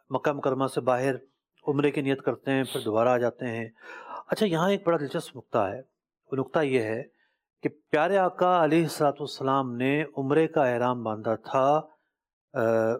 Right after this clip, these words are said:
جیرانہ شریف سے۔ تو یہ ہے آپ کی فعلی سنت، فعل نبوی یہ ہے کہ آپ نے جیرانہ سے عمرے کا احرام باندھا۔ آپ ایک سفر میں تھے،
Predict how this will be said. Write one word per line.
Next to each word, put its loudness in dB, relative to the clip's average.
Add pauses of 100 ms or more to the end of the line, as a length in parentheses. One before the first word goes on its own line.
(280)
جیرانہ 0
شریف -8
سے۔ -10
تو -10
یہ 2
ہے 0
آپ 0
کی -4
فعلی 0
سنت، -10 (1400)
فعل 0
نبوی -2
یہ 2
ہے 0 (420)
کہ -4
آپ 0
نے -2
جیرانہ 0
سے -8
عمرے -2
کا -2
احرام -4
باندھا۔ -10 (440)
آپ 0
ایک -6
سفر -2
میں -2
تھے، -4